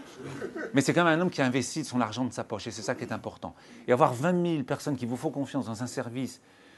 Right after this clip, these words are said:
sur lequel, et, et, et, et mon voisin tout à l'heure me disait « J'ai envie de m'abonner »,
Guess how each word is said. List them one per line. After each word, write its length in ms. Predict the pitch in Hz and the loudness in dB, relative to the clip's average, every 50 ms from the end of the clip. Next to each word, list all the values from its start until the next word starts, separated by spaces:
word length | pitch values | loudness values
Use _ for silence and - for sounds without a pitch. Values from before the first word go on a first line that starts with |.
| - - | -20 -8
sur 180 | - - 139 | -2 0 2
lequel, 440 | 139 143 135 - - 139 135 127 - - | 2 2 2 2 2 2 2 2 0 -4
et, 60 | 110 | -8
et, 280 | 107 - - 107 - 120 | -10 -10 -10 -10 -10 -10
et, 120 | - - - _ _ _ _ - - _ - - - - - - 123 | -10 -10 -14 _ _ _ _ -20 -20 _ -20 -16 -14 -12 -8 -4 0
et 40 | 120 | 2
mon 140 | 123 127 120 | 2 4 4
voisin 260 | 120 123 117 135 123 | 4 4 4 2 0
tout 140 | 123 113 104 | 0 -2 -2
à 80 | 117 117 | 0 0
l'heure 200 | 120 127 117 107 | 2 2 0 0
me 100 | 107 104 | -2 -4
disait « 320 | 95 117 120 143 156 143 | -4 -2 0 2 2 2
J'ai 140 | 123 - 117 | 0 -2 -2
envie 200 | 107 120 117 147 | -2 -2 -2 -2
de 60 | 135 | 0
m'abonner », 560 | 135 123 113 107 120 120 120 123 123 113 90 | 0 0 0 0 0 0 0 0 0 -2 -4